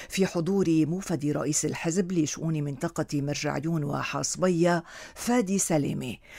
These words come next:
وشكر الوفد رئيس القوات على مواساته الصادقة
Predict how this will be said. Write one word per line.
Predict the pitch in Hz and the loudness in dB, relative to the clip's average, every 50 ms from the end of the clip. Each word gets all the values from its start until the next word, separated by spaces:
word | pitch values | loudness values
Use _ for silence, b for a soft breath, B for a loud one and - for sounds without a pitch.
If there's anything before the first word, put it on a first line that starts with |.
| B B B | B B B
وشكر | - 196 208 196 196 196 - 320 - 262 226 190 147 | 8 8 10 8 8 6 0 -2 -2 0 0 0 0
الوفد | 143 131 147 165 - - 175 | 0 0 -2 -2 -2 0 2
رئيس | 165 156 147 135 156 160 - 156 | 2 2 2 2 0 0 0 -2
القوات | 147 143 - - 165 151 151 151 156 180 196 - | -2 -4 -4 -4 -4 -2 0 0 0 0 0 -2
على | 180 143 151 147 147 147 | -2 -2 0 0 0 -2
مواساته | 143 143 143 151 147 143 135 - - 185 180 175 165 - 139 135 139 | -4 -4 -4 -2 -2 -2 -2 0 0 2 2 2 0 -2 -4 -4 -2
الصادقة | 131 - - - 185 196 185 165 185 - - 196 185 185 | 0 0 0 2 0 0 4 2 2 2 2 2 2 2